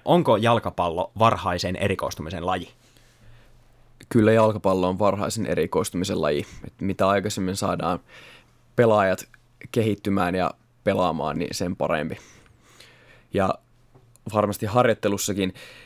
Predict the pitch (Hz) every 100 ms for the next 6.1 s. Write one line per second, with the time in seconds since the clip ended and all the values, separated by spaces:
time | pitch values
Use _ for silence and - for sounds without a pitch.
0 | - - 98 95 _ _ _ _ _ -
1 | 98 107 - 117 107 104 107 113 110 -
2 | 98 - 107 110 104 80 78 92 80 85
3 | - _ _ _ _ _ _ _ - 101
4 | - _ _ _ _ - 101 110 110 101
5 | 101 95 113 107 - 101 101 95 90 71